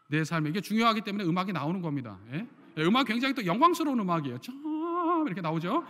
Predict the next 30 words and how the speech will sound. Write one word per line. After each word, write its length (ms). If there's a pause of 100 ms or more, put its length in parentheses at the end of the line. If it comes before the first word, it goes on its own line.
(180)
예. 240 (800)
그래서 300
여러분, 320
이 160
영광스러운 600
진리에 280
주목하면서 580
기도의 320
자리로 300
나아가야 480
하는 160
겁니다. 380 (100)
또 160
이 140
영광스러운 600
소리를 320
통해서 440 (300)
잠시 520
신비로운 520
체험을 300
하고 180
계셨던 420
분들은 380
이제 160
일어나 500
빛을 340
발할 380
시간이 420 (340)
되었다는 400
사실도 600